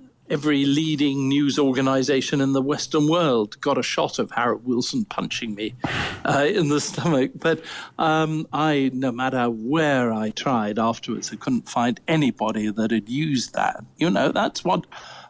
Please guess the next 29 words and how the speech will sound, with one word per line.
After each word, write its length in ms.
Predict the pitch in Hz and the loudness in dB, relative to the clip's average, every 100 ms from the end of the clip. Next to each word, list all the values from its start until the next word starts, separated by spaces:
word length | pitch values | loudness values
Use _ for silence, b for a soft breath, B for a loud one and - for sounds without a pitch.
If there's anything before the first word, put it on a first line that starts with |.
| - | -4
that's 280 | - - - | -2 -2 -2
what 220 | 160 - | 0 2
you 140 | 151 156 | 2 2
got 320 | 180 180 - - | 2 2 0 -6
for 240 | - 120 | 0 2
asking 500 | 127 127 - 139 131 | 4 2 0 0 2
a 60 | 127 | 0
cheeky 580 | - - - 151 147 135 B B B | -2 -4 -2 0 0 0 B B B
question. 560 | - 175 - - 113 98 | -4 -2 -2 -2 -2 0
It 80 | - | 0
wasn't, 480 | 151 143 131 110 123 | 0 2 2 2 2
uh, 180 | 110 110 | 2 2
it 100 | 127 | 2
wasn't 260 | 151 127 | 2 2
a 80 | 104 | 2
news 340 | 113 156 160 | 2 2 2
item. 400 | 98 113 - 135 | 0 0 2 2
It 200 | 139 147 | 2 2
was 200 | 139 135 | 0 2
a 80 | 139 | 0
sort 220 | - 156 | 0 2
of, 340 | 151 147 131 151 | 4 2 0 0
uh, 260 | 147 143 143 B B B - | 2 2 0 B B B -2
you 140 | 180 | 0
know, 240 | 123 104 139 | 2 2 2
a, 220 | 143 - | 0 -2
a, 40 | |
just 300 | - 139 - | -4 -4 -2
a, 160 | 131 | -2